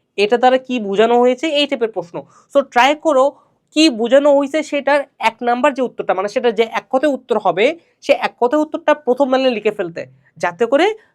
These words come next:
মেইন আনসার যেটা, সেটা যাতে প্রথম লাইনে এক প্যারায় হয়ে যায়। এরপর সেকেন্ড প্যারা শুরু করো এবং সেই সেকেন্ড প্যারার মধ্যে যে লাইনটা লিখেছো, কেন কি বুঝাই, সেই বোঝানোটা কেন বুঝিয়েছে, সেটার ব্যাখ্যাটা লিখো সেকেন্ড প্যারায়। এবং ব্যাখ্যাটাতে ট্রাই করো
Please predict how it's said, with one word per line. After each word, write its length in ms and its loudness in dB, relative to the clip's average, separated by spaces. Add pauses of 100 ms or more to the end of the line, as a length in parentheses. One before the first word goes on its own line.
মেইন 400 4
আনসার 320 -4
যেটা, 180 -6
সেটা 180 -6
যাতে 180 -2
প্রথম 420 -2
লাইনে 360 2
এক 240 -4
প্যারায় 240 0
হয়ে 180 -4
যায়। 200 -8 (280)
এরপর 480 4 (300)
সেকেন্ড 400 2
প্যারা 180 2
শুরু 200 -6
করো 320 0 (180)
এবং 220 -2
সেই 160 -4
সেকেন্ড 400 -2
প্যারার 240 -2
মধ্যে 460 -4 (320)
যে 240 4
লাইনটা 340 0
লিখেছো, 520 -2 (380)
কেন 260 2
কি 240 -4
বুঝাই, 440 -2 (260)
সেই 160 0
বোঝানোটা 580 0
কেন 260 -2
বুঝিয়েছে, 680 -2 (160)
সেটার 240 -2
ব্যাখ্যাটা 600 -2
লিখো 400 0
সেকেন্ড 380 -2
প্যারায়। 280 -2 (260)
এবং 240 2
ব্যাখ্যাটাতে 540 0
ট্রাই 280 2
করো 360 2